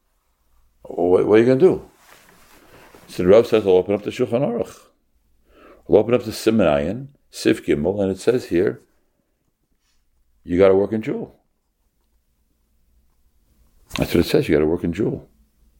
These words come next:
What an unbelievable thing. Now, we are having a, um, a, uh, Yarchei Kallah starting Wednesday. And a week from Sunday, we're having a, uh,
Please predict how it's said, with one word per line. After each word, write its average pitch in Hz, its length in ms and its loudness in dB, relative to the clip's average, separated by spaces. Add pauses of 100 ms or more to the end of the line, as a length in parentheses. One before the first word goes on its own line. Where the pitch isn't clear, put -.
(200)
What 95 120 -4
an 98 60 2
unbelievable 95 460 -2
thing. 73 320 -12 (1200)
Now, 107 360 4 (1300)
we 110 200 6
are 104 100 8
having 98 380 6
a, 87 220 4
um, 76 360 0 (960)
a, 71 320 -2
uh, - 40 -8 (1200)
Yarchei 101 420 2
Kallah 107 300 2
starting 92 380 0
Wednesday. 92 500 -2 (220)
And 78 80 -10
a - 20 -4
week 117 160 0
from 101 140 -8
Sunday, 123 320 0
we're 90 140 -2
having 101 320 -2
a, 87 200 -4
uh, 80 200 -8